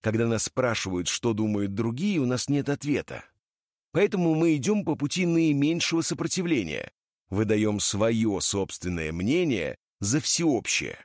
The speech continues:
Мы переоцениваем убедительность и универсальность наших взглядов. Если тебе нравится комедия, это вовсе не означает, что остальные разделяют твой вкус. Более того,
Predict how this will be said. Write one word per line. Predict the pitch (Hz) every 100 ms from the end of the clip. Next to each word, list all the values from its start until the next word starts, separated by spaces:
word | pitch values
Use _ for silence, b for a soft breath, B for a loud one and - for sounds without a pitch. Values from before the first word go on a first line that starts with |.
| _ _ _ _ _ _ -
Мы | 147 180 220
переоцениваем | 214 196 180 170 160 - 190 175 131 110 107
убедительность | 156 139 139 135 165 117 101 90 -
и | 151
универсальность | 143 143 135 127 - 156 156 151 -
наших | 139 135 143
взглядов. | 120 117 135 98 67 - - _ _ _ _ _ _ 98
Если | 123 139 123 113
тебе | 127 127
нравится | 110 107 98 - -
комедия, | 127 170 190 110 55 - _ -
это | 180 - 180
вовсе | 156 175 165 - - 101
не | 98
означает, | 92 104 107 196 185 147
что | - 123 113 104
остальные | - 113 95 92 131 175
разделяют | 135 76 87 87 110 131
твой | - 98 110
вкус. | - 92 104 - - _ _ _ _ _ _ -
Более | 233 233 185
того, | 117 73